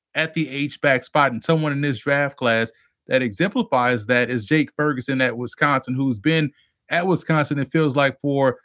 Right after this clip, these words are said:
seventeen years, but he's been dynamic. He's a tremendous talent.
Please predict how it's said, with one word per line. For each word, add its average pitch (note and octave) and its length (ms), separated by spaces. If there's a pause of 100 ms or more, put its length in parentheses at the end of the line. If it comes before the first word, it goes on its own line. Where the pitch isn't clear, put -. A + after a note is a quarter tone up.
(100)
seventeen F#3 760
years, C#3 420 (220)
but B2 100
he's F3 160
been D3 220
dynamic. D3 640
He's D3 180
a B2 80
tremendous E3 580
talent. D3+ 440